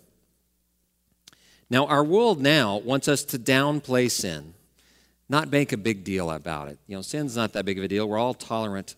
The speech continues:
of each other. But the reality is, everyone in this room, everyone in the world is a sinner, and we make mistakes. We, we do actions or don't do things that are the right things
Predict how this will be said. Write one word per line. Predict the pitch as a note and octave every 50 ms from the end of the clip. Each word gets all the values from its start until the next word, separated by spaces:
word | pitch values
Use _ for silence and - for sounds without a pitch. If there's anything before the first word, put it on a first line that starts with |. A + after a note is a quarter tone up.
| _ _
of | F#2+ F#2 F2 - - _
each | G2+ G2 E2+ - -
other. | G2 F2+ E2+ D#2+ D#2 - _ _ _ _ _
But | A#2 B2 A#2+
the | - D#3+
reality | D#3+ F3 F#3 G#3 A#3+ C4+ B3+ E3 A#2 F#2+ F2 E2
is, | D#2 D2+ D#2+ - - - - _ _ _ _ _ _ _ _ _ _ _ _ _ _ _ _ _
everyone | D#3+ D#3+ E3+ F#3+ F#3 F#3 F3 F3 F3
in | F3 E3+
this | E3+ E3 - -
room, | A#2+ G#2 G2 F#2 F#2 - -
everyone | C3+ C#3+ E3+ F3+ E3 E3 E3 D#3+
in | D3+ C3+
the | A#2+
world | A2+ G#2+ G2+ G2 G2 G2 F#2 - _ _ _ _ _ _ _ _ _ _ -
is | A#2 A2 A2+ B2+
a | A#2+
sinner, | - - - C3 B2 A#2 G#2
and | G2 F#2+
we | G#2 G#2+
make | G#2 G#2+ A#2+ C3+ D3 - -
mistakes. | D3+ B2+ - - A#2 A2 - - -
We, | A2+ G#2+ G2+ G2+ G2+ _
we | G#2 G#2+ G#2 G2+ G2
do | F2+ E2+ F#2 C3+ D3+ D#3 D3+
actions | - A2+ A2 A2 - - - A#2 G#2+ G2+ F#2+ G#2+
or | G#2
don't | F#2 E2+ B2 B2 C3 C3 - A#2 F#2+
do | A2+ A#2 A2+
things | - - G2+ F#2 F#2 F#2+ F#2 F2
that | G2+ G2 G2+
are | F#2+
the | F#2 G2
right | F#2 G#2 G#2+ G#2+ G#2
things | - - F2+ E2 D#2+ D#2+ D#2+ - - -